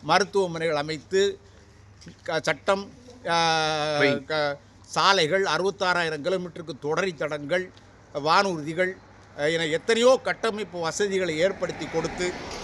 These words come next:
Speaker 1: இந்தியா என்ற நாட்டை உருவாக்கியவர்கள் இந்த ஆங்கிலேயர்கள். இதை நான் முகநூலில் எழுதினால்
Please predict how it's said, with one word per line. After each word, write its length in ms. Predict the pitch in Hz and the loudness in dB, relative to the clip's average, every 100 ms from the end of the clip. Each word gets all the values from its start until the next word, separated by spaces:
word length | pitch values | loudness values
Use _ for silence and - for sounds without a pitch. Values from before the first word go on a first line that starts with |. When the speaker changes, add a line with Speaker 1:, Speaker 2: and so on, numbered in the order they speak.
| 160 | -6
Speaker 1:
இந்தியா 340 | 185 220 247 | -2 6 8
என்ற 220 | 233 190 170 | 8 4 -2
நாட்டை 460 | 170 202 202 202 | 2 0 0 -6
உருவாக்கியவர்கள் 840 | 160 170 220 220 175 196 180 196 | -6 -2 2 2 2 -2 -2 -4
இந்த 200 | 175 160 | -4 -4
ஆங்கிலேயர்கள். 600 | 147 160 156 156 135 127 - - - - | -2 -4 -4 -4 -4 -8 -14 -20 -20 -14
இதை 220 | 165 214 214 | 0 2 4
நான் 280 | 196 185 | 0 -2
முகநூலில் 420 | 185 214 220 202 165 | -4 -4 -2 -4 -4
எழுதினால் 600 | 170 185 185 175 143 | -6 -4 0 2 0